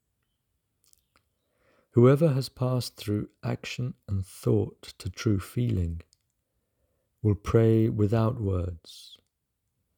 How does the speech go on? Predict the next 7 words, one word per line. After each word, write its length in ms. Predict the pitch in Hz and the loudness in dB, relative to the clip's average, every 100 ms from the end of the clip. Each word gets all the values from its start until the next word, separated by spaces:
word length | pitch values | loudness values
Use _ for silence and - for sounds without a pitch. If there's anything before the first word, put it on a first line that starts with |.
| _ _ _ _ | _ _ _ _
for 160 | - | -4
God 580 | 98 107 110 110 107 - _ _ - | 0 2 4 2 -2 -8 _ _ -8
is 160 | 104 | -6
God 540 | 98 104 95 92 90 90 _ _ _ - | -2 0 0 -2 -4 -12 _ _ _ -12
of 160 | 87 - | -12 -6
the 120 | 90 | -4
heart. 560 | 87 92 90 - - | -2 -2 -4 -8 -20